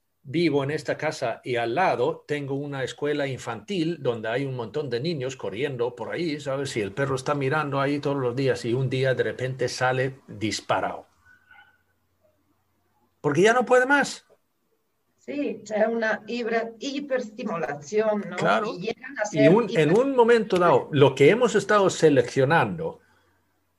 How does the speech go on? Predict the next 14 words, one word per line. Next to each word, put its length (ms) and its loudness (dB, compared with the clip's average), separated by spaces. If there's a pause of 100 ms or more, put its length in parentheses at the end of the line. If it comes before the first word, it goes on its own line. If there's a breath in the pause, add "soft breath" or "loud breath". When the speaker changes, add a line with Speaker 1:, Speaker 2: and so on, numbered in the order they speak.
(480)
Speaker 1:
activamente 1000 4
nosotros, 600 -2
quiero 240 -4
decir, 420 -4 (920 loud breath)
para 320 4
que 300 2
esto 560 4
son 220 4
los 140 2
ca-, 200 -2
las 200 2
características 1000 2
que 240 -2
quiero 500 4